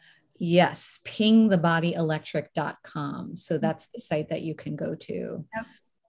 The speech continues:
Speaker 1: I'm really, uh, impressed because it's,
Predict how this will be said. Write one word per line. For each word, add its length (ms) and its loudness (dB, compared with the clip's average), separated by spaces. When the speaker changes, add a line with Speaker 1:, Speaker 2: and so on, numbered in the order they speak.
Speaker 1:
I'm 320 8
really, 800 4
uh, 340 4
impressed 500 2
because 280 2
it's, 160 0